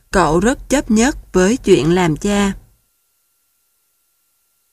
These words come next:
Điều này làm cô thấy lạ, bởi lẽ cậu còn trẻ lắm. Hai mươi bốn tuổi,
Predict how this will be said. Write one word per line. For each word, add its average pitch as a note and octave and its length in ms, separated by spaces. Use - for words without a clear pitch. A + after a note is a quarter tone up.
Điều A3 180
này G#3 300
làm G3 260
cô A#3+ 200
thấy B3 240
lạ, D3+ 420
bởi F#3 160
lẽ F3+ 340
cậu D3 200
còn F3 320
trẻ D3+ 220
lắm. G3+ 340
Hai A3 220
mươi G#3 160
bốn G3 280
tuổi, F3 340